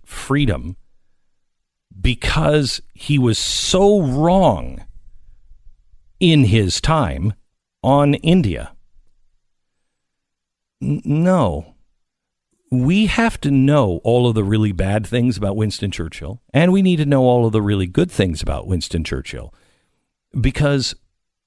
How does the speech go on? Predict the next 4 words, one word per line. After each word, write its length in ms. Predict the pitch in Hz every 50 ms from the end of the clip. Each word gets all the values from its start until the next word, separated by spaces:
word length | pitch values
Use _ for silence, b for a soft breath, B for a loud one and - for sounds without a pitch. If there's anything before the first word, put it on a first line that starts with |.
| _ _ _ _ _ -
it 220 | 127 123 - -
makes 460 | 117 117 123 135 165 190 - - - -
him 420 | 185 180 175 170 175 170 151 - - - _ _ _ _ _ _ _ _ _ _ _ _ _ _ _ _
human. 720 | - - - - - 156 131 110 92 78 64 55 53 -